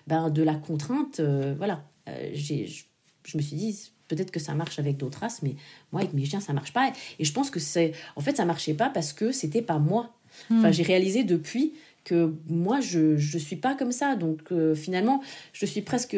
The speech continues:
Speaker 1: enfin, je suis pas crédible dans la punition. <laughs> Et je pense que l'animal, il le ressent et du coup, il en a rien à fiche. Donc, j'ai arrêté pendant, euh, une année, entre guillemets, de travailler mes chiens.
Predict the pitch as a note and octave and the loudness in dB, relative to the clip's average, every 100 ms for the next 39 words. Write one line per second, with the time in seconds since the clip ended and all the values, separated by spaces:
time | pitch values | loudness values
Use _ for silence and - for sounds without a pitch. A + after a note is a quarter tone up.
0 | - E3+ D#3+ F3 G#3+ C4+ - C4+ A3 A3 | 0 2 0 0 0 -2 0 2 4 6
1 | D#4 A3+ F#3 F#3 G#3+ F3 E3 A3 G3+ D#4+ | 6 6 6 8 8 6 4 4 4 4
2 | G4+ - - - D4+ - E4 D#4 A#4 - | 4 0 -10 2 4 4 2 2 0 0
3 | A#4 - A#3 C4 D#4 B3 G3+ G#3 G#3 A3+ | 0 2 4 4 6 8 8 8 8 8
4 | B3+ D4+ A3+ G3+ F#3+ F3+ - C4 C#4+ G#3 | 8 6 6 2 0 0 2 2 4 4
5 | E3+ D#3+ E3+ B3 C#4 F#3+ D#3 D#3 E3+ A#3+ | 4 2 0 2 2 2 2 2 2 0
6 | A#3 - A3 D3+ C3 - _ G#3 G3 G#3+ | -2 -2 -4 -2 -4 -8 _ 0 2 2
7 | A#3 G#3 B3 C#4 D#4 A3+ G3+ G3+ G3+ F3 | 4 4 4 2 2 2 0 2 2 4
8 | E3+ - G#3+ A3 F#3+ G#3 C4+ A3 F3 E3 | 2 2 2 2 4 2 2 2 0 -2
9 | G3 G3 D#3+ - F#3 F#3+ G3+ F#3 F3+ - | 0 0 0 -2 -2 0 0 0 0 0
10 | B3+ | -2